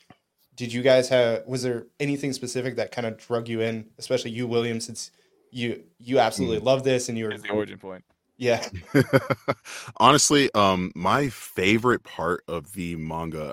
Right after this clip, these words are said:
Speaker 2: outside of the art style itself, um, was the pacing of it.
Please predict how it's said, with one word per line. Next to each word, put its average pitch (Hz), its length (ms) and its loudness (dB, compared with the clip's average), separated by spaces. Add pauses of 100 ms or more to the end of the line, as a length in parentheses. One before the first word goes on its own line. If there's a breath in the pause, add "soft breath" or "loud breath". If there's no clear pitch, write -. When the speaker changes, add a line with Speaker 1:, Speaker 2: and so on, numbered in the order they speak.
Speaker 2:
outside 92 300 -2
of 87 80 -2
the 85 180 -8
art 87 280 -4
style 90 440 -2
itself, 76 680 -6 (640 loud breath)
um, 82 400 0
was 85 260 -2
the 73 180 -12
pacing 104 580 -4
of 50 140 -16
it. 50 140 -12